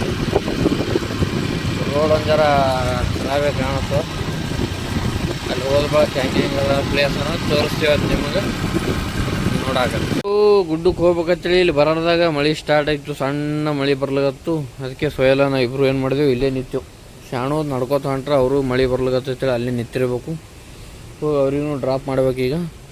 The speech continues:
ಸಣ್ಣ ಅದ ಮಳೆ, ಏನು ಭಾಳ ಜೋರಸಿಲ್ಲ, ಸಣ್ಣ ಐದೇ ಮಿನಿಟ್ ಬರ್ತದೆ ಇಲ್ಲಿ, ಏನೇನು ಐದು ಮಿನಿಟ್ ಬರ್ತದೆ ಮತ್ತೆ ನಿಂತದ ಮಳೆ. ಮಳೆ ಅದ, ಅದಕ್ಕೆ ನಿಂತೇವೆ ನಾವು, ಗುಡ್ಡಕ್ಕೇನು ಹೋಗ್ಲಿಲ್ಲ ನಾವು. ಸೊಯಲ ನಾವು ಇಲ್ಲೇ ನಿಂತೇವೆ. ಅವ್ರಿಗೆ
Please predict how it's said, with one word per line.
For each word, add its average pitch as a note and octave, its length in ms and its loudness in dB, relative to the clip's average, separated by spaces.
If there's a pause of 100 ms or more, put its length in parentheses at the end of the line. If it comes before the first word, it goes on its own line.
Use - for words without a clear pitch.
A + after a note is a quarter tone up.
(520)
ಸಣ್ಣ F3 220 0 (100)
ಅದ F#3+ 180 6
ಮಳೆ, D3+ 220 4
ಏನು E3+ 180 0
ಭಾಳ C#3 120 -2 (100)
ಜೋರಸಿಲ್ಲ, E3 440 -2 (120)
ಸಣ್ಣ E3+ 300 -4 (180)
ಐದೇ F3+ 260 2
ಮಿನಿಟ್ F3+ 240 -2
ಬರ್ತದೆ D#3+ 300 -2
ಇಲ್ಲಿ, D3 240 -4
ಏನೇನು C#3+ 320 -4
ಐದು C3+ 140 -6
ಮಿನಿಟ್ D3 200 -4
ಬರ್ತದೆ C#3+ 360 -6
ಮತ್ತೆ C3+ 200 -8
ನಿಂತದ C#3 420 -6
ಮಳೆ. C#3+ 160 -2 (1200)
ಮಳೆ C3+ 240 -4
ಅದ, D3 160 -2
ಅದಕ್ಕೆ C3 300 -2
ನಿಂತೇವೆ C3+ 320 0
ನಾವು, C3 160 0
ಗುಡ್ಡಕ್ಕೇನು B2 440 -2
ಹೋಗ್ಲಿಲ್ಲ B2 340 0
ನಾವು. D3+ 180 -6
ಸೊಯಲ B2 340 -2
ನಾವು A#2 160 -2
ಇಲ್ಲೇ A#2 200 -4
ನಿಂತೇವೆ. C3 300 -8 (1500)
ಅವ್ರಿಗೆ E3+ 180 -4